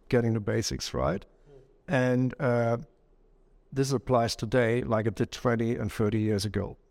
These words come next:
Like, if, if you don't have that right, so probably turning that a bit around here, but, um,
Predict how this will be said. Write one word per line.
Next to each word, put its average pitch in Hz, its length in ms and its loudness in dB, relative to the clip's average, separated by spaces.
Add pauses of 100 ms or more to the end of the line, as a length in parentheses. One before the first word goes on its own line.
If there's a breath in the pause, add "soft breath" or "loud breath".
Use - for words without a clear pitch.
Like, 110 180 -2
if, 110 220 -4
if 117 160 -4
you 131 40 0
don't 123 180 4
have 113 180 0
that 110 240 -2
right, 101 240 -4
so 120 220 -2 (500 soft breath)
probably 151 560 0 (340)
turning 135 360 0
that 123 120 2
a 131 60 0
bit 135 140 2
around 127 400 0
here, 117 260 2
but, 123 340 2
um, 117 480 0